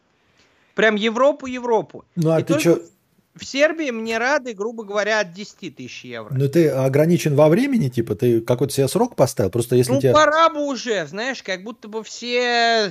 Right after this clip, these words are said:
Speaker 1: звёзды на небе сошлись, пробил час очищения, чашу Божьего гнева готовься принять, Ансалон, блядь, ёпта. Милосердие может быть разным, сострадание — это прекрасно, только, э, этого требует вера, и выбора нет.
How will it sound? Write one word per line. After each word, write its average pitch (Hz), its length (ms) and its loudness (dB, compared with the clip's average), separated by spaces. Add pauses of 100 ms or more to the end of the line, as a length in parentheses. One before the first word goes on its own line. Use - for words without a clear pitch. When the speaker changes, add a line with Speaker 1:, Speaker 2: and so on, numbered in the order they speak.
Speaker 1:
звёзды 202 520 0
на 214 160 -2
небе 220 320 -2
сошлись, 226 720 -4
пробил 185 440 -2
час 202 360 0
очищения, 170 1000 -4
чашу 180 380 -4
Божьего 180 560 -4
гнева 156 720 -2
готовься 151 540 -4
принять, 151 440 -4
Ансалон, 135 680 -4
блядь, 120 420 -10
ёпта. 110 760 -12 (560)
Милосердие 196 680 2
может 196 280 -4
быть 185 180 -6
разным, 220 400 -2
сострадание — 175 720 -4
это 156 120 -10
прекрасно, 156 1040 -6
только, 165 320 -6
э, 117 1800 -6
этого 196 340 4
требует 202 500 4
вера, 202 440 0
и 147 80 -2
выбора 180 340 -6
нет. 139 300 -10